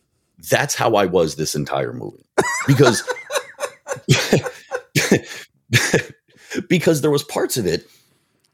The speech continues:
that I was like, I was very happy about. Like, dude, anytime you see, uh, Keaton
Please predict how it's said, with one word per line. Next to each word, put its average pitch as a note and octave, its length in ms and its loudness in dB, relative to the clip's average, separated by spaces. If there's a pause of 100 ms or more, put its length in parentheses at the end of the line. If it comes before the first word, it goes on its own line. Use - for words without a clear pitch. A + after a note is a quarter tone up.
(200)
that - 100 0
I - 80 -2
was A2+ 200 -2
like, G2 360 -2 (840)
I F#2 100 2
was F#2+ 440 -2 (840)
very A2 420 0
happy F#2+ 340 -2
about. - 180 -8
Like, C#3 140 2
dude, E3 320 -2
anytime C#3+ 720 -2
you F#2+ 200 0
see, D#2 540 -4 (480)
uh, D#2+ 220 2
Keaton C#2+ 460 -6